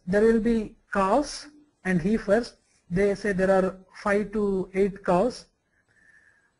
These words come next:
So you need at least two and a half manpower in a day to look after all these animals. If we come to the fodder production,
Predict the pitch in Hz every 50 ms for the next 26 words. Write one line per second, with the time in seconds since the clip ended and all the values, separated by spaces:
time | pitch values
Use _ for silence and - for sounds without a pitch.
0 | _ _ _ _ _ _ _ _ - - 240 220 226 240 233 240 277 302 277 240
1 | - 220 208 233 254 262 233 - - _ - 240 269 269 262 247 190 196 240 254
2 | 254 - - - - - 190 190 196 214 240 240 233 - 208 180 160 160 180 202
3 | 220 - - _ _ - 196 202 214 214 202 185 208 175 190 202 190 208 208 196
4 | 202 214 214 233 233 233 233 - 254 240 - - 185 196 202 208 202 220 226 226
5 | - 196 180 170 156 147 139 139 143 - - - - - - - _ _ _ _
6 | _ _ _ _ _ _ _ _ _ _ _ _ _ _ _ _ _ _ _ _
7 | _ _ _ _ _ _ _ 226 226 220 220 214 220 220 220 _ _ - - -
8 | _ _ _ _ _ _ _ _ _ _ _ - 220 214 - 277 302 285 - 269
9 | 262 254 233 254 226 254 254 247 - - 226 214 214 233 247 240 - 208 190 180
10 | - - - - 156 190 214 - -